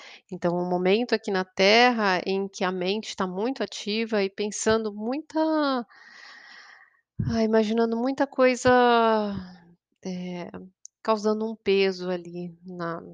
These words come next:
na mente, nas coisas que tá olhando de uma forma negativa, desgastante, tá? O ponto ali, né, pra causar ali em Yesod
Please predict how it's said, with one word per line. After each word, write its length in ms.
na 160
mente, 880
nas 180
coisas 420
que 160
tá 480
olhando 680
de 80
uma 120
forma 280
negativa, 580
desgastante, 1120
tá? 200
O 100
ponto 600
ali, 480
né, 400
pra 240
causar 640
ali 500
em 220
Yesod 400